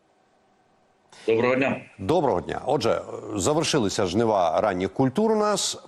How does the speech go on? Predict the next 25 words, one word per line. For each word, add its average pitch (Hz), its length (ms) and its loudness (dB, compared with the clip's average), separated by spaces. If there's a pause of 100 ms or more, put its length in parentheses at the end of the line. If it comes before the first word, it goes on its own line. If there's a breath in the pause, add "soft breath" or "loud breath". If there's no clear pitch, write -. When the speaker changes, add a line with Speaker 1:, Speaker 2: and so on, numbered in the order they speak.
Speaker 2:
понад 135 260 0
тридцять 139 240 -2
п'ять 117 200 0
мільйонів 104 300 0
тонн 101 260 0
нового 98 360 0
врожаю, 180 520 2
але 135 380 0
цьогоріч 143 440 0
врожайність 113 540 0
менша, 113 580 0
ніж 101 280 -2
торік. 156 520 0
А 117 140 0
що - 480 -2
на 165 120 0
це 151 160 -2
вплинуло, 131 520 0
на 85 80 -2
вашу 85 260 -4
думку? 78 240 -14 (1900)
Speaker 1:
Так, - 200 -2
на 127 100 0
жаль, 135 180 0
маємо 120 500 0